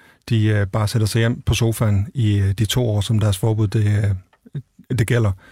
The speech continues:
Altså, jeg tror, at de fleste unge mennesker er kreative sjæle, og det der med at, at gå i byen i nattelivet, det betyder rigtig, rigtig meget for dem. Så der er ingen tvivl om, de vil begynde at søge efter alternativer. Og... Øh, altså, det, det er da også min forhåbning, at, øh, den, øh,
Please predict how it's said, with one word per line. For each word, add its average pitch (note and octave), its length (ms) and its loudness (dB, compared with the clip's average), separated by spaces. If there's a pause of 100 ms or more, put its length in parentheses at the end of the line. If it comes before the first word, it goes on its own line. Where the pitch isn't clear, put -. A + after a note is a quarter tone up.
(260)
Altså, A2+ 600 0
jeg B2+ 160 2
tror, B2+ 140 0
at A2+ 60 0
de A#2 60 0
fleste B2 260 0
unge A#2 140 2
mennesker A2+ 240 0
er B2+ 120 -2
kreative A#2+ 400 0
sjæle, A#2 260 2
og A2+ 80 -2
det B2 80 0
der A#2+ 80 2
med A2+ 140 2
at, A2 100 0 (140)
at A2+ 60 -2
gå A2+ 180 2
i A2 40 2
byen B2+ 260 0
i - 20 2
nattelivet, A2+ 440 0
det A#2+ 80 0
betyder A2 360 -2
rigtig, A2 240 -2
rigtig G#2+ 180 -4
meget G#2+ 180 0
for B2 100 -2
dem. A2 120 0 (380)
Så A#2+ 340 0 (120)
der A#2+ 60 2
er A2+ 100 2
ingen B2 160 2
tvivl C3+ 180 2
om, A#2+ 100 0
de C3 80 0
vil A#2+ 60 2
begynde B2+ 400 0
at B2+ 80 0
søge B2+ 240 2
efter B2+ 160 -2
alternativer. B2 580 0 (500)
Og... A2 360 0
Øh, A2+ 80 -2 (800)
altså, A#2 180 0
det, A2 300 -4
det B2+ 60 4
er A#2+ 40 2
da C3+ 60 2
også B2+ 200 0
min D3 160 2
forhåbning, C3 420 0
at, A2+ 220 -2
øh, G#2+ 180 0
den, B2 140 2
øh, B2 140 0